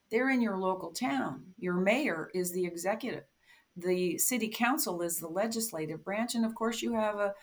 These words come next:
a city court. So you have the judicial branch. So the levels of government, it's a question of the on-ramp for you.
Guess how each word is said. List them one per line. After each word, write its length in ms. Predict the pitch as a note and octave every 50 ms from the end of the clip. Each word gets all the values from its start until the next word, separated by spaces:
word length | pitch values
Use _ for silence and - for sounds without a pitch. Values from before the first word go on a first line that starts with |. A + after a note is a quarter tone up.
| - - _ -
a 60 | - A#3
city 260 | - - A#3 A3+ A3+
court. 500 | A3+ - - A3+ - - - - - - _ _ _ _
So 180 | - - A#3 A3
you 200 | G#3+ G#3+ G#3+ G#3+
have 220 | G#3+ G#3+ G#3+ F#3+
the 80 | G3+ G#3
judicial 460 | G3 G3+ G#3 G#3 A3+ - - - A3+
branch. 200 | F#3 F#3 F3+ F3+ - - - _
So 400 | - - D4 C4+ C4 B3 A3 - A3
the 140 | A3+ A#3+ A#3+
levels 480 | A3 G#3+ A#3 A#3+ B3+ C#4 D4+ C#4+ D4 B3+
of 220 | A3+ G3 F#3 F3+
government, 460 | G3 G3 G#3 A#3 C4 A#3+ A3 F#3+ - G3
it's 160 | A3 G#3+ A3
a 40 | G#3
question 480 | - - G#3+ A#3+ B3+ - - A#3+ A3
of 240 | G3+ F#3+ F#3 F3+ F3+ - _ _ _
the 100 | E3+ - -
on-ramp 640 | F#3+ F#3+ G3+ G#3+ A3+ A3 F#3+ E3+ D#3+ C#3+ F#2+ - - _ _ _ _
for 140 | - - F3+
you. 280 | F3 D3+ D3 - -